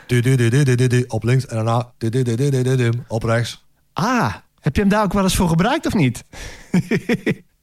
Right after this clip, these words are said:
Speaker 1: Daar, eh, had ik een zekere kroeg-eigenaar van kunnen overtuigen, maar daar heb ik een, eh, had ik een andere plaat voor gebruikt, namelijk, eh, Barry Maguire met, eh, Eve of Destruction. Om aan te tonen van, "Stefan, bij jou in de kroeg is in de zaal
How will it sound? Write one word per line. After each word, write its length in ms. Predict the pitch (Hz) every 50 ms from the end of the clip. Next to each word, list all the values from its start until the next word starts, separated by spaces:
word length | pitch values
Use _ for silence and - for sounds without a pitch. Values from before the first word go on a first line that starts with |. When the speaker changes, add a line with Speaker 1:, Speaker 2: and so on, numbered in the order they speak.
| _ -
Speaker 1:
Daar, 280 | 127 143 175 170 165 160
eh, 280 | 160 156 156 160 160 -
had 320 | - - - 175 220 - 208
ik 80 | 208
een 100 | 143 139
zekere 360 | 127 170 196 190 156 156 139 135
kroeg-eigenaar 800 | - 240 254 - - - 185 196 190 151 170 170 175 180 175
van 120 | 139 151 143
kunnen 200 | 175 160 156 139
overtuigen, 640 | 139 131 117 127 - - 180 151 143 151 156 160
maar 220 | 151 156 151 - -
daar 120 | 135 143 147
heb 100 | 143 139
ik 100 | 135 -
een, 160 | 139 139 139
eh, 500 | 139 135 139 135 135 135 135 131 131 123
had 160 | 120 127 135
ik 80 | 135 -
een 120 | 120 120
andere 260 | 123 131 127 107 104
plaat 260 | - 113 101 101 98
voor 100 | - 107
gebruikt, 380 | 92 104 104 107 110 117 113 -
namelijk, 440 | 110 110 110 107 107 107 104 - -
eh, 200 | 110 107 104 107 104 - - - - -
Barry 320 | 98 95 139 135 127 123 113
Maguire 560 | 110 104 113 131 127 123 120 123 120 107 -
met, 280 | 107 113 110 110 110
eh, 400 | 113 110 110 110 110 110 110 110
Eve 420 | 110 107 - - - 127 120 104 -
of 100 | 117 104
Destruction. 680 | 113 107 - - 131 123 - - 120 117 135 135 - _ _ _ _ _ - - - - -
Om 160 | 135 135 139
aan 140 | 143 147 139
te 80 | 131
tonen 320 | 113 147 143 139 143 139 127
van, 340 | 131 135 131 131 127 117 - - _ _ _ _ _ -
"Stefan, 580 | - - 196 185 175 147 - 143 147 160 156 -
bij 120 | 120 127
jou 200 | 143 147 143 143
in 80 | 127 123
de 60 | 127
kroeg 380 | 131 - 175 196 220 - - - -
is 240 | 175 160 147 -
in 140 | - 151 139 131
de 100 | 120 113
zaal 540 | 101 165 185 190 170 151 127 107 - -